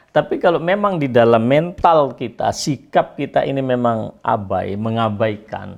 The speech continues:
melalaikan, ya mau diingatkan dengan apapun, disetelkan Al-Quran, M P tiga sampai volume yang terbesar,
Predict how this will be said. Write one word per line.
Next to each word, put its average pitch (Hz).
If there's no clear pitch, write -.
melalaikan, 117
ya 120
mau 131
diingatkan 143
dengan 135
apapun, 143
disetelkan 123
Al-Quran, 120
M 117
P 117
tiga 117
sampai 107
volume 110
yang 104
terbesar, 104